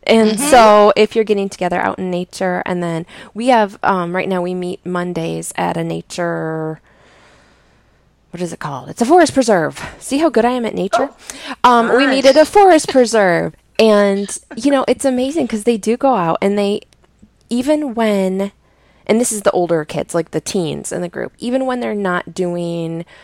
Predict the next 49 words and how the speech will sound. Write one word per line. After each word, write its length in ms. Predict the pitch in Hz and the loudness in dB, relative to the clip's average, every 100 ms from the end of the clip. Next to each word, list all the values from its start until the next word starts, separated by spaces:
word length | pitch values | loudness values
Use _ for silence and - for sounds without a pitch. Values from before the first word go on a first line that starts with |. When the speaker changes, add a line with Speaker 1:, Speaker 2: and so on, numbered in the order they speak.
| _ - | _ -8
Speaker 1:
something 500 | - 170 - 165 165 | -4 -4 -4 -6 -4
where 160 | 156 | -4
they're 320 | 160 156 156 | -4 -4 -6
collecting 640 | - 165 160 151 - 156 151 | -8 -8 -8 -8 -10 -10 -8
leaves 360 | 143 147 151 | -8 -10 -10
or 160 | 156 147 | -8 -6
they're 480 | 151 151 147 147 147 - - - - | -2 -2 -2 -4 -6 -14 -20 -20 -20
journaling 840 | 196 175 196 180 175 165 160 156 | -18 -4 2 4 4 2 -2 -4
or 100 | 160 | -8
something 360 | 160 175 170 160 | -8 -10 -8 -6
like 220 | 156 151 | -6 -6
that, 300 | 165 151 143 - | -4 -2 -2 -4
it, 140 | 170 - | -6 -6
you 140 | 208 214 | -4 -2
know, 80 | 196 | -2
it's 180 | 202 - | -6 -6
just 200 | 208 - | -10 -8
the 80 | |
things 320 | - 185 180 170 | -8 -8 -8 -6
where 140 | 165 | -6
it's, 160 | 160 - | -8 -12
the 100 | 160 | -14
creek 320 | - 170 - | -10 -10 -10
was 120 | 220 | -10
higher 280 | 233 233 208 | -6 -6 -6
today. 460 | - 180 160 175 _ _ _ _ _ _ | -10 -10 -10 -14 _ _ _ _ _ _
You 120 | 180 170 | -6 -2
know, 100 | 220 | -2
Speaker 2:
Mm-hmm. 120 | 247 | 2
Speaker 1:
the 120 | 185 | 0
leaves 320 | 156 156 160 | 0 -4 -4
are 100 | 190 | -4
starting 320 | 185 190 190 196 | -2 -4 -4 -6
to 100 | 196 | -8
change. 160 | 196 | -6
They're 140 | 196 226 | -2 -2
still 220 | - 403 | 0 -2
noticing. 800 | 220 185 180 139 - - - - | -2 -2 -6 -8 -14 -16 -20 -16
They're 120 | 185 180 | -14 -12
still 260 | - 202 | -10 -8
Speaker 2:
Mm-hmm. 120 | 220 | -4
Speaker 1:
observing. 800 | 226 202 165 151 - - - 190 _ 180 | -4 -2 -2 -4 -10 -16 -16 -18 _ -2
And 400 | 160 156 156 156 | 0 -2 -2 -6
Speaker 2:
Yeah. 180 | - - - - - | -6 -10 -18 -20 -16
Speaker 1:
so, 320 | - 240 190 - | 2 6 6 4
I 100 | 220 | 4
mean, 440 | 220 208 180 180 | 2 0 -4 0
there's, 460 | 214 196 196 - 196 | 2 2 -2 -10 -6
yeah, 240 | 151 | -6